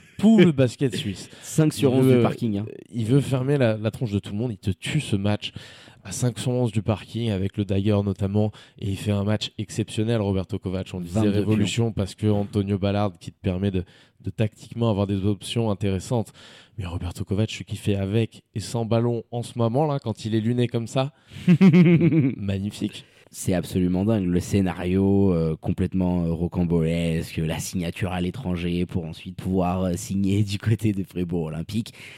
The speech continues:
Speaker 2: et l'adaptation express, parce que en plus, je trouve qu'il y a quelqu'un aussi qui bénéficie beaucoup de la présence, euh, de Roberto Kovac, euh, par moment, c'est Matthew Milon, parce que quand t'as ces deux menaces-là,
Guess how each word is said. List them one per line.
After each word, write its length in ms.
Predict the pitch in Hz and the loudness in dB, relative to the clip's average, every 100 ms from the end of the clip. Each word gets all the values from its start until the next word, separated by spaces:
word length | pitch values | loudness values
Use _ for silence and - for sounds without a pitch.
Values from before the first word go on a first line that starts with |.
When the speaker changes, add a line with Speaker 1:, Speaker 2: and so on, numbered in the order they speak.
| - - | -12 -4
Speaker 2:
et 100 | 95 | -2
l'adaptation 640 | 87 90 - 90 - 95 | 0 -2 -2 -4 -4 -4
express, 400 | 107 - - 170 | -4 -6 0 0
parce 180 | - - | 0 -4
que 80 | 104 - | -4 -2
en 100 | 120 | 0
plus, 240 | 190 202 - - - | 0 0 -4 -20 -6
je 120 | 110 | -4
trouve 240 | 107 - 185 | -2 -2 -2
qu'il 180 | 107 - | -2 -2
y 160 | 107 | -4
a 80 | 107 | -2
quelqu'un 300 | - 135 165 | -2 -2 0
aussi 240 | 151 - 143 | 0 -2 -8
qui 120 | 107 | -2
bénéficie 680 | 113 147 151 - 131 - 143 | 2 2 2 -2 -10 -4 -4
beaucoup 540 | 117 123 - 147 135 - _ _ _ - | -2 -4 0 2 2 0 _ _ _ -6
de 140 | 107 | 0
la 120 | 117 107 | 0 0
présence, 560 | - 107 117 113 - - | -4 -2 0 -2 -4 -4
euh, 160 | 104 | -2
de 120 | 98 110 | 0 0
Roberto 440 | 104 98 98 98 | 0 -2 -4 -4
Kovac, 420 | 95 101 147 - - _ - | -2 0 0 -4 -20 _ -8
euh, 100 | 185 | -6
par 200 | 107 98 | -4 -4
moment, 320 | 98 127 139 | -2 -2 -2
c'est 280 | - - 113 | -8 -6 -2
Matthew 300 | 107 101 - | -2 -4 -4
Milon, 340 | 107 117 107 87 | 0 2 0 -4
parce 140 | - | -10
que 80 | 98 | -8
quand 180 | 95 131 | -6 -6
t'as 120 | 110 | -6
ces 180 | - 104 | -6 -8
deux 300 | 107 123 127 | -2 2 2
menaces-là, 640 | 120 113 110 - 107 95 | 2 0 -2 -4 -6 -6